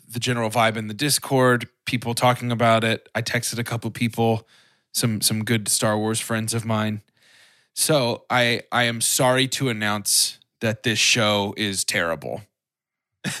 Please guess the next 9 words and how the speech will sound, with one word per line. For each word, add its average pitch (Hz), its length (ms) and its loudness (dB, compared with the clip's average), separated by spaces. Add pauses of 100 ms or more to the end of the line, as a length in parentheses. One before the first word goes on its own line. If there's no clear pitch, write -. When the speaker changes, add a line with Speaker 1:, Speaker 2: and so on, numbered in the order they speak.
(380)
Speaker 1:
And 120 200 0
I, 110 280 4
I, 107 300 0 (160)
oh, 117 240 0
I 117 160 4
liked 113 480 0 (140)
virtually 120 580 0
nothing 110 380 -2
about 101 340 0